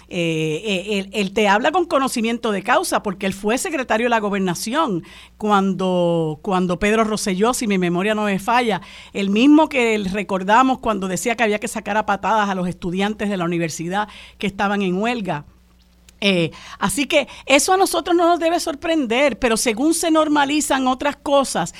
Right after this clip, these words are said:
eso también se va normalizando y por eso es necesario el saneamiento de la administración pública. Mira, este señor Héctor, Héctor, ah, Joaquín Sánchez, el que tú co-, eh, comentaste.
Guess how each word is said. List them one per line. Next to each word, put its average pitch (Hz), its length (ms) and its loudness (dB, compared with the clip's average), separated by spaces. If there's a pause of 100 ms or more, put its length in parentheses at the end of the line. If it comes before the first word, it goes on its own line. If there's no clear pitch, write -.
(220)
eso 285 380 2
también 262 480 0
se 247 180 -2
va 214 140 2
normalizando 208 1040 -2 (260)
y 220 120 -2
por 208 200 0
eso 226 200 2
es - 180 -2
necesario 240 680 2
el 240 80 0
saneamiento 220 960 2
de 202 60 -2
la 190 80 -2
administración 185 760 -2
pública. 196 800 -2 (280)
Mira, 277 280 4
este 294 200 -2
señor 269 520 0
Héctor, 247 480 -2 (300)
Héctor, 208 680 -2
ah, 160 340 -4 (280)
Joaquín 220 400 0
Sánchez, 330 420 0
el 254 80 -2
que 226 120 -4
tú 240 120 -12
co-, 311 220 -8
eh, 294 280 -2
comentaste. 277 840 -4